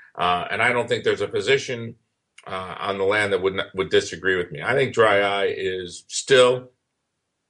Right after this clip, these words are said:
an underscored, underappreciated, uh, problem that patients have. You know, the ocular environment is challenged today, both environmentally and physiologically.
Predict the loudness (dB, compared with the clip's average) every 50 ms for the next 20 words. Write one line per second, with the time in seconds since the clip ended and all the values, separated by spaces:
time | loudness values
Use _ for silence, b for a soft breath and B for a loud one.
0 | _ _ -10 -10 -8 -6 -4 -4 -2 0 -2 -2 -2 -4 0 4 8 8 8 8
1 | 6 2 -2 -4 -4 -4 -2 0 2 4 4 4 4 2 -2 -6 -14 _ _ _
2 | _ _ -8 -8 -8 -6 -4 -2 -2 -2 -2 -4 -4 -2 2 4 4 4 4 4
3 | 2 0 -2 -6 -12 _ _ _ _ _ _ -8 -4 -4 -4 -4 -6 -2 2 4
4 | 4 6 6 4 2 0 -2 -2 -4 -6 -4 -2 -2 -2 0 -2 -6 -10 -10 -10
5 | -8 -6 -6 -6 -6 -8 -12 -14 -16 -16 -12 -10 -8 -8 -4 -2 0 0 0 0
6 | 0 0 2 4 4 4 4 4 2 2 2 2 2 0 -2 -4 -6 -6 -8 -10
7 | -10 -12 -14 -8 -4 -2 -2 0 -2 -4 -4 -6 -8 -2 2 4 4 4 4 0
8 | -2 -4 -4 -8 -8 -4 -2 -2 -2 -2 -2 -4 -4 -4 -4 -2 -2 -4 -4 -4
9 | -4 -4 -4 -2 0 0 0 2 2 0 0 -2 -4 -4 -2 -2 -2 -2 -4